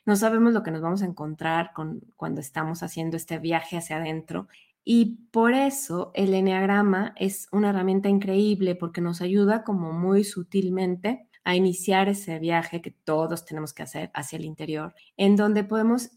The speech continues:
poco a poquito irnos conociendo y cuando vamos descubriendo estas características,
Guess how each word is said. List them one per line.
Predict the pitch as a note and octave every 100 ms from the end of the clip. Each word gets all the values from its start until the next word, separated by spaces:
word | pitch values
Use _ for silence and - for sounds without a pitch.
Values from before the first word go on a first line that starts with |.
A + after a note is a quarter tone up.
| _ - A#3+
poco | B3+ D#4+
a |
poquito | A3 G3 F#3 F3+ G#3 A3+ -
irnos | G#3 A3 B3 A#3+
conociendo | - G3 E3+ D#3+ D#3 - E3+ E3 F3 C4+ _ _ _ _
y | G#3+ G3+
cuando | G#3 G3+ G3
vamos | A3 C4+
descubriendo | C4 - F#3 F#3+ G3+ A3
estas | A3 G#3+
características, | G3 F3+ F3 F3 G3 G3 - F3+ F#3